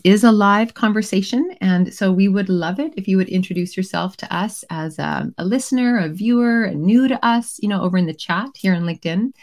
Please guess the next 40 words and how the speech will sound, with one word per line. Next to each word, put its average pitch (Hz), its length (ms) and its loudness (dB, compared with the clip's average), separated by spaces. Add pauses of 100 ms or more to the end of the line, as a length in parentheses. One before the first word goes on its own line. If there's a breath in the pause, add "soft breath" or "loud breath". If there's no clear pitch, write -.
(400 loud breath)
Say 220 200 0
hello, 226 720 2
let 196 140 2
us 202 160 -2
know 196 200 4
where 175 140 0
you're 170 200 -2
connecting 196 460 -2
in 180 140 2
from 202 440 0
with 165 220 -6
an 156 60 -2
acknowledgement 147 580 -4
of 151 80 -8
gratitude 175 640 -2
for 175 100 -8
the 151 120 -8
lands 147 280 -6
in 147 60 -10
which - 220 -8
you 202 100 0
rest, 226 400 -4
play, 208 160 -4
and 202 100 0
grow. 208 400 -2 (1000 soft breath)
Relational 240 560 0
leadership, 233 500 -2 (540)
as 190 120 0
we 190 80 4
invite 185 280 2
you 208 100 -4
into 202 140 0
this 190 120 -2
conversation, 185 880 -4 (140)
we - 100 -12
want 190 200 -4
you 220 60 -4
to 233 80 -2
remember 180 800 -4 (420)
that - 160 -10